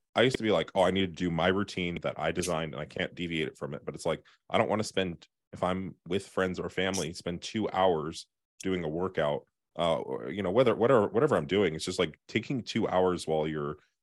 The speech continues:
maybe on vacation or doing work or whatever it might be is, is a lot of time. So when might we introduce these, uh, intensity techniques,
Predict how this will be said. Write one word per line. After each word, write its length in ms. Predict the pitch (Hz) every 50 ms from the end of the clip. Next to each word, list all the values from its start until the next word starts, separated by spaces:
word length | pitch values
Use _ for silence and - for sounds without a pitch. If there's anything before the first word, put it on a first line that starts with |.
| _ -
maybe 160 | 87 85 85 80
on 140 | 73 76 76
vacation 480 | 78 76 - 98 87 - - 87 80
or 120 | 76 73 71
doing 260 | - 85 78 71 73
work 240 | 76 80 80 - 73
or 40 | 73
whatever 240 | 76 87 85 78 71
it 60 | -
might 140 | 76 76 -
be 160 | - 80 78
is, 220 | - - 78 71 -
is 180 | - - -
a 40 | 80
lot 160 | 82 87 104
of 80 | - -
time. 380 | - - 90 80 69 60 57 -
So 340 | - - 87 82 78 - - _ _ _ _
when 320 | - 95 98 107 107 101
might 220 | 85 87 90 - 78
we 220 | 85 85 82 78
introduce 680 | - - 80 - - 85 67 73 80 80 - - - - -
these, 360 | 80 76 78 76 - - - - -
uh, 300 | 76 71 67 67 67 - - _ _ - 80
intensity 400 | 80 - 85 76 - 78 - -
techniques, 640 | - 82 80 - - 80 78 73 - - - -